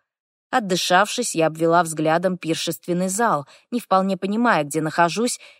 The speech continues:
и сколько времени прошло. Кое-что я видела смутно.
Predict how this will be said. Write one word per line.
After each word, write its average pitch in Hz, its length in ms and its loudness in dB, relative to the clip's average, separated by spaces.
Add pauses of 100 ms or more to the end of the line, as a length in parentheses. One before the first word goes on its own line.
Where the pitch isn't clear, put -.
(100)
и 302 80 -4
сколько 175 460 0
времени 156 420 0
прошло. 139 580 -4 (800)
Кое-что 233 380 2
я 185 180 2
видела 175 340 0
смутно. 160 640 -2